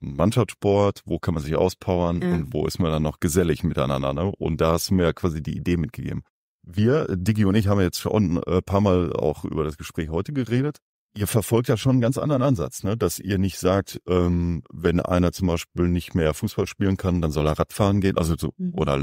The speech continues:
Speaker 1: joggen oder ins Fitnessstudio, diese klassischen, äh, ersten Sportarten, die einem einfallen, sondern
Speaker 2: Mhm.
Speaker 1: ihr sagt eher, „Welcher Sport passt denn eigentlich zu deinem Typus, zu deinem Charakter?“ Ne?
Speaker 2: Ja.
Speaker 1: Und wenn du uns da einmal so reinholst, ne, was das halt ausmacht.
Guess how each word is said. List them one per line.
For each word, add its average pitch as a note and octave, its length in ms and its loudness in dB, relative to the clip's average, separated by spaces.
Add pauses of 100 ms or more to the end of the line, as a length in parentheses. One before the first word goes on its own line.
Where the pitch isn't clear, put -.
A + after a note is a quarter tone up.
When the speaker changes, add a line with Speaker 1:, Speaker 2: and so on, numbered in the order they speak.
(100)
Speaker 1:
joggen G2 460 4
oder C#2+ 540 0
ins - 200 -6
Fitnessstudio, G#2 500 0
diese D2+ 240 -6
klassischen, F#2 720 -2 (460)
äh, D#2 420 0
ersten F#2+ 260 0
Sportarten, - 460 0
die A2 80 0
einem A2 140 0
einfallen, A#2 460 -2
sondern F2+ 260 0
Speaker 2:
Mhm. F2+ 60 0
Speaker 1:
ihr G2 100 0
sagt F#2 200 0
eher, F#2+ 280 -2 (220)
„Welcher F#2 640 0
Sport G2 520 0
passt - 280 -2
denn F2+ 140 2
eigentlich F2+ 280 2
zu - 180 -6
deinem F2 560 0
Typus, G#2+ 420 -2
zu G2 100 0
deinem E2 280 0
Charakter?“ - 520 -4
Ne? F2+ 240 0
Speaker 2:
Ja. - 60 -4 (280)
Speaker 1:
Und D#2+ 400 -2 (400)
wenn F#2 300 0
du F2 160 0 (120)
uns - 180 -4
da G2 200 4
einmal B2 260 4
so A#2 100 0
reinholst, F#2+ 560 0
ne, F2+ 100 2
was E2+ 140 0
das - 240 -2
halt F#2+ 160 0
ausmacht. - 560 -4